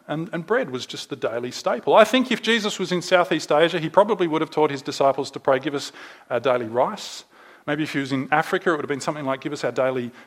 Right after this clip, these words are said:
maize." If he was Irish, it would have been potatoes, surely.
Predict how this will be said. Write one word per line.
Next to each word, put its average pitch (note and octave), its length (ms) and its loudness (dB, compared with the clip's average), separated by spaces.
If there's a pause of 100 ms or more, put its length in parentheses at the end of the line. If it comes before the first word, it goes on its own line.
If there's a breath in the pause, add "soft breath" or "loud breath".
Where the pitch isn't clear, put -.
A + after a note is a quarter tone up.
maize." F#3 640 2 (500 loud breath)
If - 120 -12
he C#3 80 -2
was C#3 140 0
Irish, G#3+ 340 8
it D#3 80 -4
would D#3 60 -2
have D#3 100 2
been D3+ 80 -2
potatoes, C#3 480 4
surely. F3 380 2